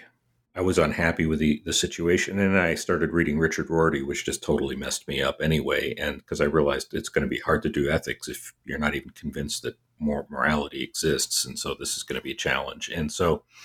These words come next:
or exists as anything beyond being, uh, something that humans generate. Um, and so, uh, I left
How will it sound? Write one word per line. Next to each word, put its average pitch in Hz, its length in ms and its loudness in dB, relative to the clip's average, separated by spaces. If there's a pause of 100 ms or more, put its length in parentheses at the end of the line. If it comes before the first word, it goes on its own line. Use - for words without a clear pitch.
(520)
or 80 160 4
exists 80 320 0
as 80 120 -2
anything 76 300 2
beyond 73 320 -4
being, 67 320 -8 (100)
uh, - 60 -10
something - 360 -6
that - 180 -14
humans - 500 -2
generate. 76 540 2 (880)
Um, 78 420 2 (680)
and 95 120 2
so, 87 460 2 (460)
uh, 82 360 0
I 104 120 4
left 104 520 2